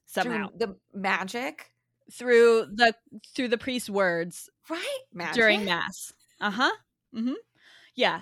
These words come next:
Speaker 1: So, yeah, I was, I was taught that that was the, a real thing happened, and then it was very sacred then. And so, you know, you couldn't just, like, you wouldn't wanna throw it on the floor then. The priest had to be thoughtful about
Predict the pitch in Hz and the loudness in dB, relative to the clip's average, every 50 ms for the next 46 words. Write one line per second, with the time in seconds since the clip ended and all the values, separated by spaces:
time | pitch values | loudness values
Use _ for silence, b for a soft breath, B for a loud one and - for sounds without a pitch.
0 | 226 277 - - - 311 294 277 262 254 254 247 - - _ - 220 277 254 190 | -10 -14 -8 -2 2 4 6 6 6 4 2 0 -4 -8 _ -2 4 6 6 6
1 | 175 202 208 226 233 214 - - - 226 226 226 220 - - 247 226 233 240 - | 6 4 4 2 0 -2 -2 -4 -4 -2 -2 -2 -2 -4 -2 0 0 0 0 0
2 | 240 233 - 220 196 196 - - 202 196 196 190 185 190 196 202 208 - - - | -2 0 2 4 4 4 2 0 -2 -2 -2 -2 -4 -6 -4 -4 -4 -2 -2 -2
3 | 202 196 180 190 233 247 247 254 262 - 277 247 247 247 240 208 208 196 175 - | -2 -2 -2 -2 0 0 0 0 -2 -2 -2 -2 -2 -4 -4 -2 -2 -2 -2 -2
4 | 185 175 180 190 - - 202 196 202 196 196 190 196 156 180 196 180 185 170 190 | -4 -6 -6 -6 -6 -6 -6 -2 0 0 0 0 0 -2 -4 -6 -8 -6 -4 -2
5 | 180 180 180 185 196 208 226 - - _ _ _ - - - 330 320 370 - 233 | 0 0 0 0 -2 -2 -4 -6 -12 _ _ _ -16 -8 -4 -2 -2 -2 0 0
6 | 208 196 175 190 175 175 170 165 - 135 185 190 185 180 156 - - - - 208 | -2 0 0 0 0 0 0 -2 -4 -4 -6 -6 -6 -8 -10 -14 -12 -6 -4 -2
7 | 190 185 185 180 - - _ _ - - _ _ _ _ _ _ _ _ - 202 | 0 0 -2 -2 -4 -8 _ _ -20 -20 _ _ _ _ _ _ _ _ -10 -8
8 | 190 180 170 190 196 185 - 220 208 220 - - - 220 - 240 233 220 208 185 | -6 -6 -6 -6 -8 -8 -6 -6 -4 -6 -6 -8 -14 -10 -8 -8 -8 -8 -10 -12
9 | 202 202 208 220 233 226 220 220 226 220 - 233 220 226 233 233 247 240 247 240 | -10 -8 -8 -8 -6 -6 -6 -6 -8 -8 -8 -6 -4 -4 -2 -4 -4 -6 -6 -10
10 | - - 247 240 269 269 247 214 190 185 175 180 - 196 190 208 185 208 226 226 | -10 -4 -2 0 0 0 0 0 -2 -2 -4 -4 -6 -6 -6 -6 -6 -6 -10 -8
11 | - 240 226 220 220 - 233 220 214 208 208 220 214 _ _ _ _ _ - 233 | -6 -4 -4 -4 -4 -4 -4 -4 -2 -2 -4 -6 -8 _ _ _ _ _ -10 -10
12 | 214 - - _ - 226 214 - - - 220 208 214 208 214 208 202 202 - | -10 -10 -10 _ 0 0 0 0 -2 -4 -4 -4 0 2 2 2 2 2 -2